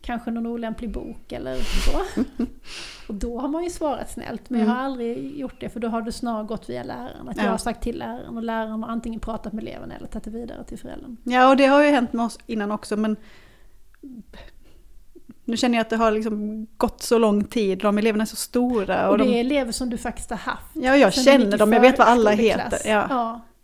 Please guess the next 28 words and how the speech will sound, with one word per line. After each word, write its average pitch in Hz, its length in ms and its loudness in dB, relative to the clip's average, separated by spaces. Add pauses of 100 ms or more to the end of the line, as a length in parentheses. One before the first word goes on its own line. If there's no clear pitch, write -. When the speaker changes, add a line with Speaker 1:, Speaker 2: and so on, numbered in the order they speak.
(120)
Speaker 2:
Så - 140 -4
jag 226 100 0
tyckte 208 220 0
att 196 100 -4
nu, 190 320 -4 (180)
nu 185 180 -6
får - 160 -16
det - 100 -10
räcka. - 280 -12 (420)
Speaker 1:
Ja. 240 240 -6 (260)
Speaker 2:
Jag 220 100 -4
får - 80 -16
testa 208 240 -2
detta, 202 340 -6 (100)
så - 140 -8
de 196 120 -2
märker 180 260 -6
att - 160 -12
även 180 220 -4
det 185 80 -6
som 190 120 -8
händer 185 160 -4
i - 20 -6
biblioteket - 520 -8
kan 185 120 -8
få - 80 -14
konsekvenser. 180 560 -12 (220)
Speaker 1:
Mm. 240 260 -2